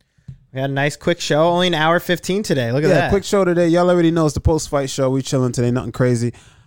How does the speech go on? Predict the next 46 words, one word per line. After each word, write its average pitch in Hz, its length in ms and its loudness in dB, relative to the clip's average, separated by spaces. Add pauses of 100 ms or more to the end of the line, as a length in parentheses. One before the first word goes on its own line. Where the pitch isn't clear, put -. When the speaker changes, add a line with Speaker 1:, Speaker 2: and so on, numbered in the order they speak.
(140)
Speaker 2:
Uh, 131 260 2
Speaker 1:
We 127 60 4
lost 127 180 0
an 175 60 -6
hour 160 160 -4
of 147 60 -6
sleep 151 260 -2
last, 131 240 -6
t-, 135 120 -8
last 131 280 -6
night, 123 180 -10
too, 123 180 -8
so 123 140 -10
that 117 120 -10
wasn't 110 360 -16 (220)
Speaker 2:
That 113 140 0
was 117 160 4
not 104 160 2
fun. 110 400 -6
Speaker 1:
Yeah. 101 140 -20 (140)
Speaker 2:
But 101 140 -6
it 113 60 -2
is 107 160 0
what 101 160 -4
it 98 100 -2
is. 101 240 -6 (200)
I - 40 -8
was 107 100 -4
wondering. 104 340 -2
I 104 60 -4
was 110 100 -4
sleeping 110 400 -6
like, 104 220 -10
what - 100 -20
the - 80 -18
fuck? - 320 -16
I - 20 -18
got - 80 -10
Speaker 1:
Yeah. 104 200 -6
Speaker 2:
up. 107 80 -6
I'm 104 120 -10
like, 95 140 -14
"Damn, 123 340 -8
I'm 113 120 -16
sleeping - 360 -10
late." 135 220 -12